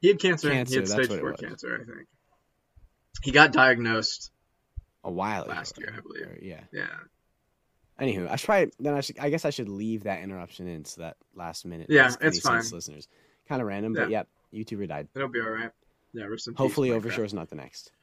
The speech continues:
Speaker 2: but, um,
Speaker 1: But, <clears throat> but yeah, Bond's going through a pretty, going through a tough time because he's struggling with the idea of, like, did, he, he doesn't, he feels like Vesper didn't love, I think deep down he knows that Vesper loved him,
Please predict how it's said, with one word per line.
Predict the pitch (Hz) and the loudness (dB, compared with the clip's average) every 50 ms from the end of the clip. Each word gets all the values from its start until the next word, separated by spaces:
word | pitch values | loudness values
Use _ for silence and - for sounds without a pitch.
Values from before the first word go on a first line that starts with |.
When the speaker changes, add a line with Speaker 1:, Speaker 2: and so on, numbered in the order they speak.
| _ _ _ 98 95 | _ _ _ -16 -10
Speaker 2:
but, | 92 90 85 80 - _ - | -6 -4 -4 -6 -6 _ -12
um, | 92 87 85 82 80 78 78 76 76 | -10 -8 -8 -6 -6 -6 -8 -6 -6
Speaker 1:
But, | 190 139 - - - - - _ _ _ _ _ _ _ - | -4 -4 -6 -6 -10 -20 -20 _ _ _ _ _ _ _ -6
<clears throat> | 180 190 170 151 143 - - - - - - - - - - _ _ _ - | -4 -4 -2 -4 -6 -6 -12 -14 -18 -20 -20 -20 -20 -20 -20 _ _ _ 8
but | 165 175 | 12 12
yeah, | 175 143 110 113 120 | 12 12 10 6 4
Bond's | 120 139 151 165 180 185 160 | 2 4 6 6 6 4 4
going | 160 170 170 165 156 143 | 4 4 6 6 4 2
through | - - 147 143 143 143 139 131 127 - - _ - | 2 2 4 6 6 8 6 6 4 0 -8 _ -2
a | 120 117 | -2 -2
pretty, | 113 - - 160 156 151 147 139 135 127 117 - - - - - _ _ _ _ _ _ _ _ _ _ _ - _ _ _ - | -2 2 6 8 8 10 10 8 6 4 2 0 -6 -14 -16 -16 _ _ _ _ _ _ _ _ _ _ _ -20 _ _ _ -8
going | - 156 156 | -6 -4 0
through | 170 147 | 0 0
a | 120 | 0
tough | - 139 117 - | 2 0 -2 -2
time | - 123 107 98 98 92 | 0 0 2 2 2 0
because | 87 113 - 135 123 117 - - - _ - | -2 0 4 4 4 4 4 -2 -8 _ -8
he's | - 143 147 151 151 | 0 4 4 4 6
struggling | - - 185 190 190 185 175 165 165 151 | 8 10 10 12 12 10 8 8 6 6
with | 147 135 - - | 6 4 4 4
the | 139 135 | 6 8
idea | 127 120 117 110 123 123 | 8 8 8 8 6 6
of, | 120 120 | 8 6
like, | 113 110 - - | 4 2 4 6
did, | 139 139 143 123 - _ _ _ _ _ _ _ _ _ _ _ _ _ | 8 8 6 6 2 _ _ _ _ _ _ _ _ _ _ _ _ _
he, | - - 147 143 - | -8 -8 -8 -6 -4
he | - 143 151 | 0 4 4
doesn't, | 175 165 180 170 156 - - | 4 6 4 4 2 2 0
he | 139 147 | -2 2
feels | - 202 202 165 | 6 6 8 8
like | 175 156 123 | 8 6 6
Vesper | 113 127 131 127 - - 135 | 6 4 4 4 4 0 0
didn't | 113 110 120 113 113 101 107 | 2 4 4 2 2 0 0
love, | 110 107 107 107 104 - | 0 2 2 2 2 2
I | 113 127 | 4 4
think | 185 185 143 117 | 4 4 6 6
deep | 151 156 - | 6 6 6
down | - 135 135 135 | 6 6 6 6
he | 135 123 | 4 0
knows | 117 117 117 117 120 117 117 | 0 2 4 4 2 2 0
that | 127 110 | -2 -2
Vesper | 127 127 123 - - 139 131 | -2 -2 -2 -2 -2 -2 0
loved | 131 131 131 - - | 0 0 -2 -2 -4
him, | 143 139 139 135 135 135 | -4 -4 -4 -4 -6 -10